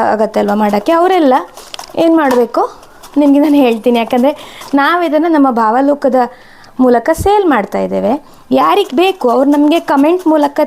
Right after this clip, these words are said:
ನೀವು ಹೇಳಿ, ನಿಮ್ಮ ಮನೆಗೆ ನಾವು ಅದನ್ನು ತಲುಪಿಸ್ತೇವೆ. ಶುದ್ಧವಾದ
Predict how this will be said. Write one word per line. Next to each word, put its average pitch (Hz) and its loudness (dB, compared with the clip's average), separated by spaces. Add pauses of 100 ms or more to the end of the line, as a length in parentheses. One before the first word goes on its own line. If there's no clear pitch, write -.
(300)
ನೀವು 254 2 (600)
ಹೇಳಿ, 294 2 (800)
ನಿಮ್ಮ 294 4
ಮನೆಗೆ 330 0
ನಾವು 262 0
ಅದನ್ನು 262 -2
ತಲುಪಿಸ್ತೇವೆ. 330 -2 (2500)
ಶುದ್ಧವಾದ 320 2